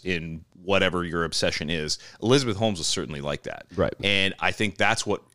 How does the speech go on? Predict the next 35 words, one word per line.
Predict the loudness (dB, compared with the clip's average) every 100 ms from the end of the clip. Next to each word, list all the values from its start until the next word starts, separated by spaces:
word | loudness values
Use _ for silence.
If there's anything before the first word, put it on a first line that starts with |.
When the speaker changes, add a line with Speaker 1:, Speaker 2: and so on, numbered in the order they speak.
| _ _
Speaker 1:
probably | 0 2 2
enabled | 0 -2 -2
her | -6 -8
to | -8 -8
keep | -8 -2
up | -2 -2
with | -6 -6
this | -4 -4
front, | -4 -4 -4 -2
this, | -2
like, | -2 -2
obviously | -2 0 -2 -2 -4
fake | -4 -2 -4 -4
voice | -4 -2 -2 -2
and | -4 -6 -8
the, | -6 -6 -6
the | -6 -8 -8 -12 -20 _ _ _ -6
aesthetic | -4 2 4 4 0
choices. | -2 0 2 2 0 0 -2
And | -2 -4 -8 -18 -20 _ _ _ _ _ _ _
that's | 0 2 2 -2 2
also | 4 6 6
how | 4 2
she | 2 0
was | -2 -2
able | -2 -2
to | -6
get | -6 -6 -6
people | -12 -12
to | -12
buy | -6 -4 -4
in, | -4 -6
I | -8
think. | -8 -10 -10 -10
With | -10 -10